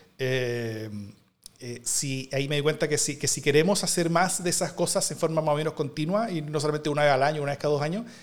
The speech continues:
en verdad se necesita, eh, se necesita equipo más, más, más en serio. Así que, eh,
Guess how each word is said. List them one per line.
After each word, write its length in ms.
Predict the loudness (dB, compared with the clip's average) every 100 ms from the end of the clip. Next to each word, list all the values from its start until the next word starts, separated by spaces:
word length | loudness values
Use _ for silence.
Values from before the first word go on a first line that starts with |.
| -8
en 100 | -4
verdad 260 | -2 -2 -2
se 140 | -2
necesita, 760 | -4 -4 -4 -2 0 0 -4 -10 -20 -20 -12
eh, 460 | -8 -6 -4 -6 -6
se 140 | -6
necesita 360 | -4 -6 -6 -6
equipo 280 | -6 -6
más, 340 | -4 -4 -6 -8
más, 200 | -12 -10
más 140 | -12
en 60 | -8
serio. 280 | -8 -10 -20 _ _ -20 -20 -20 _ -10
Así 300 | -4 -2 -2
que, 520 | 0 2 0 -4 -18 -8
eh, 680 | -4 -2 0 -2 -4 -8